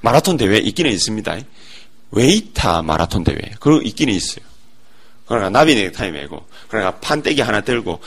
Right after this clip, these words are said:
그 위에다가 뭡니까? 잔 하나 올려가지고 뭐 부어가 이래가 막 뛰긴 뛰더라고요. 그 해외 토픽에 나오긴 해요. 보통 대회는 아니지. 한 프로 보고 뭡니까?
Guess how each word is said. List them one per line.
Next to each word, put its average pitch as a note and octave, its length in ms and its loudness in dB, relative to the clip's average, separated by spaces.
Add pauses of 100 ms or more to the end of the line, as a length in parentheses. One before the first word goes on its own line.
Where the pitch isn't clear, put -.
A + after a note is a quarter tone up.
(120)
그 C3 160 4
위에다가 A2+ 360 8
뭡니까? F2 300 0
잔 A#2+ 220 2
하나 C3+ 220 4
올려가지고 A2 560 2
뭐 G2 160 0
부어가 A2+ 440 6 (200)
이래가 B2+ 220 4
막 - 80 -2 (340)
뛰긴 F#3+ 260 2
뛰더라고요. C3 460 0 (360)
그 D3 160 6
해외 E3 220 6
토픽에 G3+ 320 2
나오긴 C#3 380 4
해요. A#2 300 -2 (840)
보통 B3+ 300 6
대회는 A#3 380 8
아니지. B2 600 2 (140)
한 A3 160 2
프로 C#4+ 200 2
보고 A3+ 240 6
뭡니까? D3 460 4